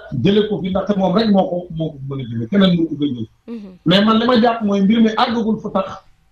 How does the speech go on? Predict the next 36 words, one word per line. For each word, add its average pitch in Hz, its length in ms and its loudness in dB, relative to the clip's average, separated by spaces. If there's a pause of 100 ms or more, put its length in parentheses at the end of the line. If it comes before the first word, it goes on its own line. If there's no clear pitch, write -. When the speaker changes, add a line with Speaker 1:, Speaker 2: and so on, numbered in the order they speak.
(140)
Speaker 1:
ñu 151 120 4
war 180 140 2
a 170 80 -6
tëj 196 200 -4
suñuy 175 280 0
école 143 400 2 (400)
wala 165 220 0
ñuy 185 220 -2
tëj - 180 0
suñuy 165 340 4
frontière 147 520 2 (340)
di, 170 440 0
euh, 156 280 4 (180)
di, 165 180 2
di, 165 200 2
di, 156 180 2
di 156 100 4
yàq 185 200 0
suñu 151 260 4
réew 143 220 2
parce - 200 -2
que 226 80 4 (260)
nit 175 200 0
ñi 233 120 2
bu 208 100 0
ñu 240 120 2
fàtte 202 240 -2
ni 135 140 -2 (580)
coow 277 260 4
li 247 240 -4
ñu 226 160 -8
coow 233 240 2
li 220 180 -2
ci 202 80 -8
Sénégal 185 460 2
depuis 180 640 0